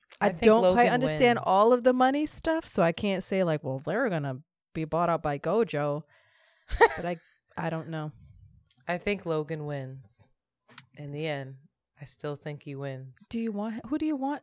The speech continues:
Speaker 1: Because those niggas don't know what they're doing, and do they deserve it? I still haven't figured that out. Do they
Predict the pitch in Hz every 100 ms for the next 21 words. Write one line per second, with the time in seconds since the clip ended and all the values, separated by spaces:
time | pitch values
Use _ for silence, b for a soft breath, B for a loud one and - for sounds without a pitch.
0 | _ - 277 320 320 - - - 370 381
1 | - 370 392 381 403 403 403 415 415 415
2 | 403 415 427 262 269 320 359 381 381 359
3 | 392 403 427 508 494 _ _ _ _ -
4 | 311 - 392 370 381 349 381 370 370 381
5 | 403 247 - _ _ _ _ _ _ _
6 | _ _ _ _ _ _ _ 208 262 370